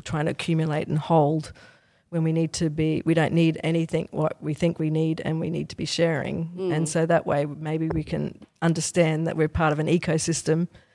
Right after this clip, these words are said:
Speaker 1: and we're just a small part of that ecosystem.
Speaker 2: Mm.
Speaker 1: We're not.
Speaker 2: But surely the brain training and the understanding of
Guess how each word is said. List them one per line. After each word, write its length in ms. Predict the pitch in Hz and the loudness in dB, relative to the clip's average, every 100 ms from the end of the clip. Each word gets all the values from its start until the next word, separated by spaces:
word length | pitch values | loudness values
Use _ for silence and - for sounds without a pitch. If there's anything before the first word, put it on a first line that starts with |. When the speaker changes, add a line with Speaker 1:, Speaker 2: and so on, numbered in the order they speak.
| _ _ _ | _ _ _
Speaker 1:
and 440 | 165 165 165 160 151 | -2 0 2 -2 -4
we're 360 | - 160 160 156 | 0 4 4 2
just 300 | 156 170 - - - _ _ | 0 -2 -2 -14 -20 _ _
a 120 | - 165 | -4 -2
small 280 | - 165 | 2 2
part 260 | 160 - 160 | 2 2 2
of 40 | |
that 140 | 165 156 | 2 4
ecosystem. 800 | 170 165 165 151 160 - 165 165 | 2 2 0 0 -4 0 0 2
Speaker 2:
Mm. 40 | |
Speaker 1:
We're 120 | 165 | 2
not. 260 | 165 160 - 180 _ _ - _ | 0 -2 -4 -12 _ _ -20 _
Speaker 2:
But 120 | 208 | -8
surely 440 | - 277 254 214 196 | 0 2 4 2 -2
the 360 | 160 160 156 147 | -2 0 -2 -2
brain 300 | 160 170 180 | -4 -2 -4
training 480 | - 160 151 147 | -6 -6 -4 -6
and 240 | 135 143 135 | -6 -6 -6
the 440 | 139 135 135 131 - | -6 -6 -6 -8 -12
understanding 920 | 139 139 139 - 139 135 139 139 135 | -10 -8 -10 -12 -8 -6 -6 -8 -8
of 420 | 135 135 131 - | -8 -10 -10 -18